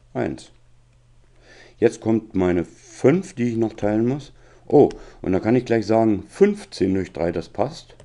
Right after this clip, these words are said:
denn fünf mal drei ist fünfzehn. Und wenn hier kein Rest übrig bleibt, dann habe ich's geschafft. Rattenschwanz, Rattenschwanz, äh,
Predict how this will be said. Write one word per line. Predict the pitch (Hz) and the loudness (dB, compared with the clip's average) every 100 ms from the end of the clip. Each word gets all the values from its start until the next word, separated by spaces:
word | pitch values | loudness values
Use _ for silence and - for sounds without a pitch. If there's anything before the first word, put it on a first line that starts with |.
| 85 | -2
denn | 80 - | -2 -2
fünf | - 101 104 | -4 -4 -4
mal | 82 80 | -6 -6
drei | 71 73 | -6 -8
ist | 65 - | -10 -12
fünfzehn. | - 107 - - 110 110 113 - - - - | -6 -6 -8 -10 -6 -4 -6 -14 -20 -20 -16
Und | - 82 85 | -6 -4 0
wenn | 104 104 | 0 0
hier | 90 117 117 | 0 0 0
kein | 104 110 101 | -2 -2 0
Rest | 107 - - | -2 -4 -8
übrig | 131 101 - | -6 -8 -8
bleibt, | - 69 - - - - | -8 -8 -10 -20 -20 -14
dann | 71 | -12
habe | 76 80 | -10 -12
ich's | - | -12
geschafft. | 90 67 - - - _ _ _ _ _ - - _ - - - | -12 -12 -18 -20 -20 _ _ _ _ _ -20 -20 _ -20 -20 -16
Rattenschwanz, | - - 67 - 71 - | -12 -12 -12 -14 -16 -8
Rattenschwanz, | 95 95 98 - 87 90 - - _ - _ - | -6 -2 -4 -2 -2 -2 -6 -20 _ -20 _ -4
äh, | 82 82 | 0 0